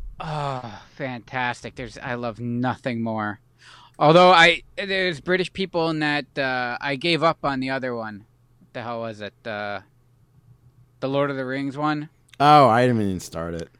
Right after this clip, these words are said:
Speaker 1: Yeah, so I was, I was halfway in through the third episode, and I'm on my bike and I'm watching it. And I'm like, "Wow, I have no investment in these characters whatsoever." And I'm like, "Yeah, well, all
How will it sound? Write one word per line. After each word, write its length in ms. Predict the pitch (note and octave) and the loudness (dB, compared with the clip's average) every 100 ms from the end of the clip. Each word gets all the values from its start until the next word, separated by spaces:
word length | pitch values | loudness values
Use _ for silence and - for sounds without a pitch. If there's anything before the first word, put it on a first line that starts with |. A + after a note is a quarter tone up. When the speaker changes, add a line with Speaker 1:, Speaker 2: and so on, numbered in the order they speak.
| _ _ - | _ _ -6
Speaker 1:
Yeah, 320 | D3 C#3+ C#3 | -2 -2 -4
so 180 | - E3+ | 0 2
I 100 | F3 | 4
was, 220 | F3 D3+ - | 2 -2 -6
I 140 | D#3+ | -4
was 120 | D3+ | -4
halfway 520 | - F3+ F3+ G3 F3 | -4 -4 -4 -6 -6
in 160 | F3 F3 | -6 -8
through 120 | E3+ | -10
the 100 | C3+ | -12
third 380 | A2+ - D#3 D3 | -12 -8 -6 -4
episode, 580 | C#3 - C#3+ - A2+ A2+ | -6 -8 -14 -10 -10 -10
and 120 | B2+ | -10
I'm 140 | C3 E3 | -4 -2
on 100 | F#3+ | 0
my 120 | F3 | -2
bike 340 | C#3+ C#3 C#3 | -2 -6 -6
and 60 | C3+ | -8
I'm 100 | B2+ | -8
watching 340 | B2+ B2 C#3+ | -8 -10 -12
it. 60 | C3+ | -12
And 100 | - | -12
I'm 60 | |
like, 140 | C3 - _ _ _ _ | -14 -14 _ _ _ _
"Wow, 300 | D3+ G3 D#3 - | -2 0 0 -4
I 140 | E3 | -4
have 240 | F3+ D3+ A#2+ | -2 -6 -6
no 300 | B2+ C3+ D#3 | -6 -4 -2
investment 540 | C#3+ C3+ C3+ D3 C#3+ | -4 -6 -8 -10 -10
in 140 | C#3 | -8
these 160 | B2+ C3 | -8 -10
characters 500 | - A#2 A#2 C#3 B2+ | -6 -4 -4 -8 -4
whatsoever." 540 | C#3 - D#3+ G3+ C3 - _ _ _ _ _ - | -6 -4 -2 -2 -2 -10 _ _ _ _ _ -4
And 240 | F3 E3+ | 0 0
I'm 60 | F3 | -2
like, 180 | F#3+ G#3 | -4 -2
"Yeah, 320 | G#3 A3+ A#3 | 0 0 0
well, 220 | C4 B3 A3 | 2 2 2
all 480 | G3 F3 G3 A3+ | -4 -12 -10 -10